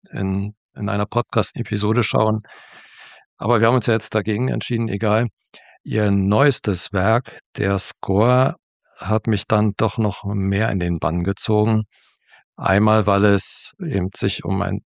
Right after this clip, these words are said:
topaktuelles Thema mit künstlicher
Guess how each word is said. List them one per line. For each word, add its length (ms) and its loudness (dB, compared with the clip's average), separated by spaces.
topaktuelles 800 -2
Thema 680 2
mit 320 -4
künstlicher 800 -2